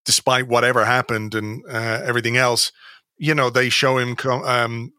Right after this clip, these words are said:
return from the afcon, doing his training, et cetera, et cetera. And that must be difficult, you know, training away from the group. When you're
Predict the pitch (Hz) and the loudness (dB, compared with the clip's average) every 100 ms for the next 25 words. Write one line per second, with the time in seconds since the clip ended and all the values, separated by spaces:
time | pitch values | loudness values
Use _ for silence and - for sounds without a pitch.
0 | - 143 131 135 131 131 131 127 127 123 | -14 -6 -2 0 2 2 2 0 -4 -4
1 | 120 123 135 - 139 127 127 131 131 127 | 0 2 0 0 -2 0 0 0 -2 -4
2 | 127 160 139 _ _ 131 127 127 135 - | -10 -14 -20 _ _ -4 -2 0 -2 0
3 | 135 127 127 127 127 123 - 127 131 120 | 2 2 2 2 0 -2 0 0 0 0
4 | 135 127 131 127 120 - - - - - | 0 0 2 2 0 -6 -20 -20 -14 -4
5 | 165 190 190 196 - 190 247 233 123 98 | 0 0 2 0 0 0 0 0 -2 0
6 | 104 147 143 170 160 151 151 170 156 147 | 0 0 2 2 0 0 0 -2 -2 -4
7 | 143 170 135 117 131 156 156 139 | 0 0 -2 -6 0 2 0 -2